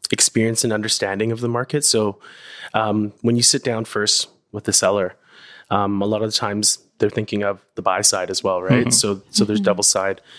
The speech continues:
Speaker 1: Um, it's kind of walking through of, like, you know, wh-, what's your, your objective, your goal here?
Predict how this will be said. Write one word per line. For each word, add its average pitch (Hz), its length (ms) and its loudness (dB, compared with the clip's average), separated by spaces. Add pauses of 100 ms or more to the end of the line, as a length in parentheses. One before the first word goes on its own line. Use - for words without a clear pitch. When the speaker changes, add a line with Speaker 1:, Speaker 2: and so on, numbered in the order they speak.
(240)
Speaker 1:
Um, 98 340 2
it's 110 100 -2
kind - 160 2
of 160 80 2
walking 117 300 2
through 107 320 -2
of, - 120 -6
like, 95 320 0 (100)
you 107 100 2
know, 98 160 4
wh-, 104 280 -2
what's 113 240 0
your, 104 340 0 (340)
your 98 100 4
objective, 92 500 0
your 90 120 -2
goal 92 260 2
here? 92 340 -4